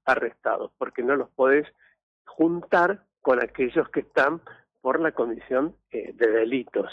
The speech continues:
y no de falta. Esa es la otra temática. Entonces vos, para cam-, agravar inclusive todo esto en las leyes,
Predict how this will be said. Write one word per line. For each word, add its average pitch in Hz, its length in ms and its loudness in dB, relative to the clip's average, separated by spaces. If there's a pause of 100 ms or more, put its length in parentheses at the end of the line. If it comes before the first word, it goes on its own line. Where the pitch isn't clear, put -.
(100)
y 123 100 -2
no 120 140 2
de 117 140 0
falta. - 560 -4 (340)
Esa 269 220 0
es - 60 -4
la 117 180 2
otra 117 300 0
temática. - 680 -4 (360)
Entonces 139 340 2
vos, 156 240 4
para 127 220 2
cam-, - 200 -2
agravar 135 840 0
inclusive 143 640 -2
todo 147 260 2
esto 139 400 -4 (160)
en 127 160 -4
las 139 180 -2
leyes, 175 500 0